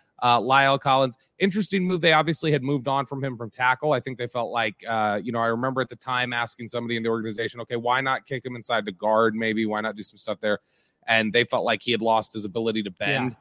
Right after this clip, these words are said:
Speaker 2: Yeah.
Speaker 1: um, which they, they felt like was really important inside there. Um, and so ultimately, though, I, I think as a low risk, high reward, he's just taken up a practice squad spot. There's, there's not a lot to dislike about this move. Go ahead, take the gamble.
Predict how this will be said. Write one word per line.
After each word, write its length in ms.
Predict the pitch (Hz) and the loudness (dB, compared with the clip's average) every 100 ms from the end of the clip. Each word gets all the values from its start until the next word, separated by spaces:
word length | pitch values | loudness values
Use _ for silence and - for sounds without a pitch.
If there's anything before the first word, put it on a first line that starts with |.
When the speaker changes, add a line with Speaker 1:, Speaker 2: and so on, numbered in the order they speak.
| _ _ _ - | _ _ _ 0
Speaker 2:
Yeah. 220 | 110 107 | 2 4
Speaker 1:
um, 140 | 101 | 2
which 220 | 107 - - | -2 -2 0
they, 200 | 110 104 | 0 2
they 180 | 110 | 0
felt 260 | 104 117 95 | 0 0 0
like 200 | 110 104 | -4 -4
was 160 | 107 101 | -6 -2
really 300 | 117 113 110 | 0 2 2
important 500 | 95 110 113 110 117 | 0 -2 -2 -2 -6
inside 460 | 110 - 123 123 | -4 0 2 2
there. 320 | 131 127 127 - _ _ - | 2 2 0 -4 _ _ -4
Um, 600 | 113 113 110 101 95 87 - | 0 2 0 -2 -6 -10 -8
and 180 | 123 117 | -8 -2
so 220 | 143 135 165 | 0 4 4
ultimately, 400 | 190 196 180 185 | 4 4 4 6
though, 180 | 180 | 6
I, 240 | 156 151 135 | 6 6 4
I 60 | |
think 160 | 143 156 | 2 0
as 100 | 143 | 0
a 140 | 143 | 0
low 420 | 117 120 143 156 127 | 0 2 4 4 2
risk, 320 | 143 139 - | 0 0 -2
high 200 | 131 131 | 2 2
reward, 440 | 127 120 117 135 | 2 2 2 0
he's 160 | 113 101 | -2 -8
just 140 | 123 | -6
taken 240 | 139 131 131 | -4 -2 -4
up 80 | |
a 80 | 117 - | -6 0
practice 340 | 123 123 127 | 2 2 -2
squad 380 | - - 131 131 | -6 0 0 0
spot. 340 | - 139 135 - | -2 0 0 -2
There's, 220 | 135 123 | -4 -4
there's 200 | 127 120 | -8 -2
not 160 | 170 | 0
a 40 | 147 | 2
lot 240 | 143 135 | 2 0
to 80 | - | -4
dislike 640 | 101 123 - 113 113 107 _ _ _ - | -8 -6 -6 -2 -2 -2 _ _ _ -6
about 340 | 117 117 104 | 0 0 0
this 220 | 104 - | -6 -6
move. 260 | 107 95 - | -6 -6 -2
Go 160 | 120 | 0
ahead, 260 | 131 131 117 | 2 0 0
take 200 | 135 113 | -4 -6
the 80 | 110 | -6
gamble. 540 | 117 110 104 107 101 | -4 -2 -2 -4 -4